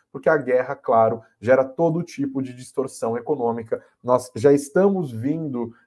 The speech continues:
de um cenário econômico e político muito conturbado desde o início da pandemia de covid dezenove e agora mais uma guerra que promete continuar por mais tempos.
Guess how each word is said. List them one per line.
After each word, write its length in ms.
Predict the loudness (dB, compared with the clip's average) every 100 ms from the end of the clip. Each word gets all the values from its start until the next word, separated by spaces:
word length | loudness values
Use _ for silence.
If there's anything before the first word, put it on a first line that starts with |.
| -8
de 140 | -4
um 120 | -4
cenário 720 | -2 0 0 2 0 0 -2 -4
econômico 680 | -6 -4 -2 -2 -4 -2 -2
e 60 |
político 520 | -2 -4 -2 -4 -8
muito 320 | -6 -2 0 -2
conturbado 840 | -8 -6 -4 0 4 2 0 -6 -12 _ -8
desde 480 | -2 2 2 0
o 80 | -6
início 380 | -6 -6 -10 -6
da 100 | -4
pandemia 380 | -4 -8 -8 -8
de 80 | -8
covid 280 | -10 -10
dezenove 580 | -6 -2 0 2 0 -4 -14 _ -4
e 60 |
agora 440 | -2 4 4 4 -2 _ _
mais 280 | -4 -4
uma 180 | -4 -12
guerra 340 | -4 -2 -2 -6
que 140 | -12
promete 440 | -10 -6 -6 -8 -12
continuar 880 | -12 -12 -14 -4 2 4 2 0
por 160 | -10 -10
mais 340 | -8 -10 -12
tempos. 640 | -20 -20 -20 _ _ -20